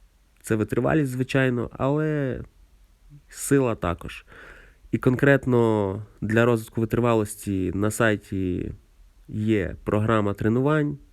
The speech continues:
якою займався цілий рік, дві тисячі двадцять третій. Тут зараз відео дві тисячі двадцять другого року тільки, а цілий дві тисячі двадцять третій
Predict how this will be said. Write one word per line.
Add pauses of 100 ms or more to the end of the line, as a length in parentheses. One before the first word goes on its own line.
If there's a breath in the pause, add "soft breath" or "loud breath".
якою
займався
цілий (300)
рік, (480 soft breath)
дві
тисячі
двадцять
третій. (960 soft breath)
Тут
зараз
відео
дві
тисячі
двадцять
другого
року
тільки, (1000 loud breath)
а (240)
цілий
дві
тисячі
двадцять
третій